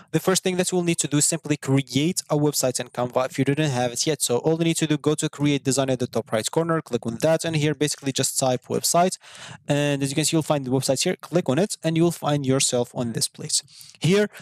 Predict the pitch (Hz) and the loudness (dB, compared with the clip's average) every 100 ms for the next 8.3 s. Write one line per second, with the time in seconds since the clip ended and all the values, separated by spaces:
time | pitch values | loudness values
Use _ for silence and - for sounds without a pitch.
0 | 143 156 165 - 165 160 - 160 - 135 | -8 -2 0 0 0 0 0 0 2 0
1 | 131 - 123 120 - 117 117 139 160 165 | 0 -2 0 0 0 0 2 2 2 0
2 | 160 - 127 - 123 120 120 120 - - | 0 -4 -6 -2 0 0 0 -2 -4 -2
3 | 131 139 120 113 123 165 - 170 165 170 | 0 0 0 -2 0 0 2 0 0 -2
4 | 151 147 151 160 175 143 147 135 131 127 | 0 0 2 0 2 0 -2 -2 -2 -2
5 | 120 127 147 139 120 - 131 123 123 180 | -2 0 0 0 -2 -2 0 0 2 2
6 | 170 147 139 131 - 123 147 131 120 120 | 2 -2 -4 -4 0 2 2 0 -2 -2
7 | 120 180 196 131 139 143 - - 120 117 | 0 0 -2 -2 0 0 -2 -2 0 0
8 | 131 151 196 | 0 2 2